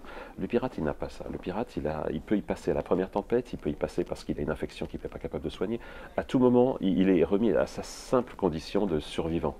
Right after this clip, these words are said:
Et donc, le survivant fait que quand il se passe quelque chose de bon, quand t'as un rayon de soleil, quand tu sèches après avoir été trempé, quand tu le,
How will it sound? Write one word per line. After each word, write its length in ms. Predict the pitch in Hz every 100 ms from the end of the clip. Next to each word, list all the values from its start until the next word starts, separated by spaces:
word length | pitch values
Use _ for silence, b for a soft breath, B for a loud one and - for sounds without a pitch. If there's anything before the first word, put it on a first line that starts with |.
| - B B B B -
Et 100 | 78
donc, 260 | 92 -
le 60 | 90
survivant 460 | - 73 73 82
fait 240 | 131 - 90
que 400 | - 85 90 - -
quand 120 | - 90
il 40 |
se 80 | -
passe 160 | 87
quelque 220 | - 82 -
chose 200 | 80 69
de 80 |
bon, 180 | 73 82 -
quand 80 |
t'as 140 | 78 78
un 40 |
rayon 180 | 80 82
de 40 |
soleil, 320 | - 78 78 87
quand 120 | 82
tu 120 | 78
sèches 240 | - -
après 200 | - -
avoir 200 | 76 76
été 100 | 73
trempé, 420 | - 76 - 85 -
quand 120 | 80
tu 160 | -
le, 180 | 76 76